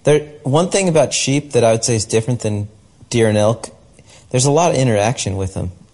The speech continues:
Um, when we're taking pictures and video, a lot of times it's close.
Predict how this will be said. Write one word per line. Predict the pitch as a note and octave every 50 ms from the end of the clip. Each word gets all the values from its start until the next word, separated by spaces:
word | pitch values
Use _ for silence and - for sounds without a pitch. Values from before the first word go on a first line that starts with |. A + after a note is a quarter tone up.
| _ -
Um, | G#2+ F#2+ F2+ F2 F2+
when | G2 G#2 G#2+
we're | G#2 G#2
taking | G2+ - A#2+ A#2 G#2 A2+ G#2+ G2+
pictures | A#2+ A2 - - A#2+ A2+ G#2+
and | A2+ G#2 G2+
video, | G#2+ G#2 G#2+ A2+ A2+ A#2+ A#2+ - - - - - -
a | -
lot | C3 D#3+ G3
of | F#3+ -
times | - A#2+ G#2 G2 -
it's | - - - -
close. | - - - - G#2+ B2 C#3 - - - - - -